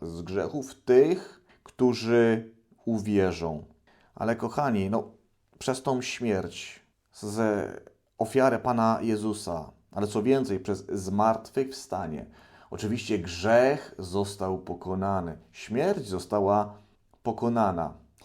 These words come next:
Ale jak ona fizycznie teraz została pokonana? Czy w takim razie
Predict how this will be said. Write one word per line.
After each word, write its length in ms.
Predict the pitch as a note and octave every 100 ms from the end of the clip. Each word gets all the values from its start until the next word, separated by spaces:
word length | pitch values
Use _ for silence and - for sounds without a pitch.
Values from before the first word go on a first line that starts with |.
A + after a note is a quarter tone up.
| - _
Ale 200 | A#2+ B2
jak 240 | F3+ G3+
ona 340 | F3+ D#3+ D#3 - - -
fizycznie 640 | E3+ A#2+ A#2 - - E2
teraz 360 | E2 F2 F2 -
została 640 | F#2 F#2 - G2+ F#2 F#2 F2+ - _
pokonana? 680 | F#2+ - F2 E2 D2 D2 - _
Czy 100 | -
w 40 | -
takim 300 | D3 E3 C3
razie 480 | D#3+ F3+ D3 C#3